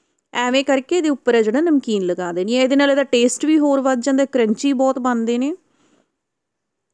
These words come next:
ਤੇ ਆਪਾਂ ਜਿਹੜਾ ਇੱਕ ਬਿਸਕਿਟ ਐਵੇਂ ਤਿਆਰ ਕਰ ਲਿਆ, ਇਸੇ ਤਰ੍ਹਾਂ ਬਾਕੀ ਸਾਰੇ ਜਿਹੜੀ ਹੈ ਮੋਨੈਕੋ ਬਾਈਟਸ ਨੇ ਆਪਾਂ ਉਹ ਵੀ ਬਣਾ ਕੇ ਤਿਆਰ ਕਰ ਲਾਂਗੇ। ਤਾਂ ਬਾਕੀ ਦੇ ਜਿੰਨੇ ਸਾਰੇ ਬਿਸਕਿਟ ਨੇ ਉਹ ਵੀ ਆਪਾਂ ਦੇਖੋ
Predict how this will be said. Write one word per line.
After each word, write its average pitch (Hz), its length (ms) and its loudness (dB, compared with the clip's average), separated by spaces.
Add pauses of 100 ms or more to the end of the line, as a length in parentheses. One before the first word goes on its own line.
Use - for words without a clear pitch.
(540)
ਤੇ 302 260 4
ਆਪਾਂ 311 240 0
ਜਿਹੜਾ 294 200 2
ਇੱਕ 240 320 -2
ਬਿਸਕਿਟ 302 420 0
ਐਵੇਂ 294 220 2
ਤਿਆਰ 277 300 0
ਕਰ 269 200 0
ਲਿਆ, 269 140 2
ਇਸੇ 254 420 0
ਤਰ੍ਹਾਂ 294 220 0
ਬਾਕੀ 226 360 -4
ਸਾਰੇ 277 280 2
ਜਿਹੜੀ 254 260 0
ਹੈ 262 80 4
ਮੋਨੈਕੋ 226 420 2
ਬਾਈਟਸ 208 400 -4
ਨੇ 233 100 -2
ਆਪਾਂ 214 220 -4
ਉਹ 190 60 -2
ਵੀ 220 120 -4
ਬਣਾ 202 260 -4
ਕੇ 302 200 -8 (420)
ਤਿਆਰ 190 300 0
ਕਰ 170 260 -8
ਲਾਂਗੇ। 185 360 -14 (3000)
ਤਾਂ 277 220 2
ਬਾਕੀ 269 340 -2
ਦੇ 320 100 4
ਜਿੰਨੇ 311 220 4
ਸਾਰੇ 311 260 2
ਬਿਸਕਿਟ 285 400 -2
ਨੇ 294 180 2
ਉਹ 240 200 2
ਵੀ 294 140 2
ਆਪਾਂ 302 260 0
ਦੇਖੋ 262 420 -2